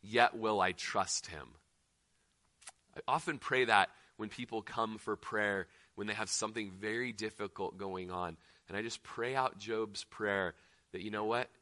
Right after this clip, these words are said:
You can trust him you can take him to the bank. He's always faithful. And even if part of his plan is that you might die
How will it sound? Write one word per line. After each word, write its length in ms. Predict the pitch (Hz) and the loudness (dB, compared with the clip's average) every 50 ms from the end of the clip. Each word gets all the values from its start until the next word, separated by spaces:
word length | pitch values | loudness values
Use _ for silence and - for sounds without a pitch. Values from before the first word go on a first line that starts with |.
| _ _ _ _ _ - | _ _ _ _ _ -14
You 140 | - 107 117 | -12 -10 -6
can 240 | - 202 156 123 107 | -4 -4 -4 -4 -6
trust 500 | - - - - 120 117 131 - - - | -10 -8 -4 0 0 0 0 -2 -6 -4
him 280 | 143 135 135 139 139 - _ _ _ - | -4 -4 -4 -6 -8 -16 _ _ _ -20
you 100 | 110 107 | -16 -12
can 140 | - 95 85 | -12 -10 -10
take 320 | - - - 139 135 - | -8 -6 -4 -4 -4 -4
him 120 | 151 135 131 | -8 -10 -8
to 100 | 139 127 | -10 -8
the 120 | 120 123 | -8 -10
bank. 400 | 107 92 98 92 82 87 - - _ _ _ _ _ | -10 -10 -10 -10 -10 -12 -14 -20 _ _ _ _ _
He's 200 | - 107 101 - - _ _ - | -12 -10 -10 -10 -12 _ _ 0
always 540 | 123 131 139 151 165 170 165 160 151 - - | 4 6 6 8 8 8 6 4 2 0 -2
faithful. 600 | - 127 117 117 - - - 98 90 87 90 - - - - _ | -2 0 0 0 -2 -4 -4 -2 -2 -2 -4 -6 -10 -20 -14 _
And 180 | - 110 110 - - | -2 -2 0 0 -2
even 460 | 110 120 143 156 190 190 180 165 - - | -6 -4 -2 0 0 0 -2 -2 -6 -8
if 200 | - 107 - - | -10 -10 -10 -8
part 240 | - - 120 120 127 | -4 0 2 2 2
of 120 | 135 120 | 2 0
his 220 | 123 131 123 - - | 0 -2 -4 -4 -6
plan 540 | - - - 104 110 107 107 110 123 127 123 _ _ _ _ _ _ _ - | -8 -6 -4 -4 -2 -2 -2 -4 -4 -8 -10 _ _ _ _ _ _ _ -6
is 180 | 107 107 92 | -6 -4 -2
that 220 | 95 110 110 - - - _ _ _ _ _ - | 0 0 0 0 0 -6 _ _ _ _ _ -20
you 220 | - 110 110 123 123 | -16 -12 -8 -2 2
might 400 | 127 123 110 92 - - 98 92 | 4 4 4 4 0 -6 -10 -2
die 540 | 104 101 98 98 104 107 104 113 120 120 | 2 4 6 6 6 4 2 0 -6 -12